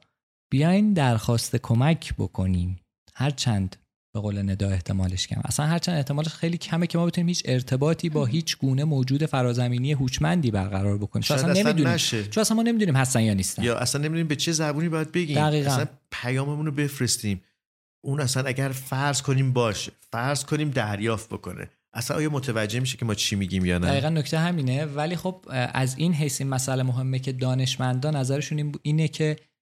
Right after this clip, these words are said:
Speaker 1: اگر فرضاً موجود هوشمندی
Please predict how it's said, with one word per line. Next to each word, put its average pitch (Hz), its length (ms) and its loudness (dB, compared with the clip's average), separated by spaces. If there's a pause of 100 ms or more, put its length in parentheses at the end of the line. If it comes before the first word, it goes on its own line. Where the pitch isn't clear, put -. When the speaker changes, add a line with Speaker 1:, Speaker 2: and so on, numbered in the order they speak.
(300)
Speaker 1:
اگر 143 460 -2
فرضاً 117 420 0
موجود 117 500 0
هوشمندی 117 920 -2